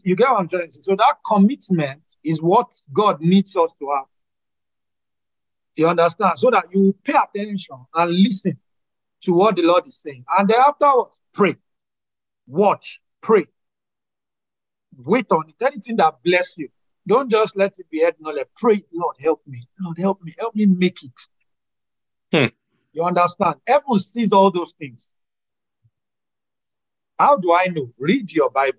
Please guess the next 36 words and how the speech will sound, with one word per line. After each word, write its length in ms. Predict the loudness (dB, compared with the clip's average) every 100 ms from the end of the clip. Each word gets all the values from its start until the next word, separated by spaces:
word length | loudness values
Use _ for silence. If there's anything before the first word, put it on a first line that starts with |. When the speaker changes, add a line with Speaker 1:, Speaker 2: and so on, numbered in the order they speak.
| _
Speaker 1:
It's 200 | -8 -2
in 100 | 0
Matthew 360 | 2 0 -2 -6
six. 360 | -6 -20 -20 _ _ _ _ _ _ _ _
He 80 | -2
said, 160 | 0
"Don't 240 | 2 0 -2
do 100 | 0
your 180 | 0 2
harms 400 | 0 0 -8 -20
before 340 | -12 -6 -6
men." 220 | -6 -12 -4
That 180 | 0 2
harms 580 | 2 2 0 -6 _ -6
there 220 | 0 0 -2
is 220 | -10 -4
instruction. 520 | -2 -2 -2 -2 -6 -18 _ _ _ -6
He 100 | 0
now 180 | 2 2 0
later 300 | 0 0 0
broke 240 | -2 -2
it 80 | -6
down. 160 | -8 -8
He 40 |
said 220 | -6 -6 -4
prayers. 500 | -2 0 -2 -8 -18 _ _ _ _ -14
He 100 | -2
said 220 | -2 -2 _ -6
fasting. 400 | -6 -10 -18 -18 _ _ _ _
You 120 | -4
know, 160 | -4 -4
he 100 | -8
started 440 | -4 0 0 -2
breaking 340 | -4 -4 -4 -14
it 140 | -8
down. 240 | -4 -4